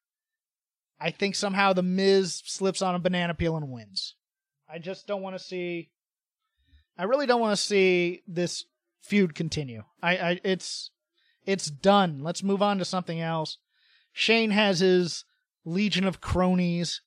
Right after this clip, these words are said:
who he can get. You know, he, he can have them all fight Roman, which I think is the,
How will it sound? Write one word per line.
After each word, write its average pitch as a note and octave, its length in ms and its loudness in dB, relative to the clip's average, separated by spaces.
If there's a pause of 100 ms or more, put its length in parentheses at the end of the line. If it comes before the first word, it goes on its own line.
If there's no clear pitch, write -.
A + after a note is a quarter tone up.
who F#3 80 0
he F#3+ 100 0
can F3 180 -2
get. D#3+ 340 -2 (1300)
You E3+ 100 -10
know, D#3 240 -10
he, G3 240 -14
he F3 180 -14
can F3+ 280 -10
have F#3+ 240 -4
them F#3+ 140 0
all F3+ 180 0
fight F3 280 -2
Roman, E3+ 640 -6 (300)
which D#3+ 180 -10
I E3 80 -6
think E3+ 200 -6
is D#3+ 320 -6
the, D#3+ 300 -6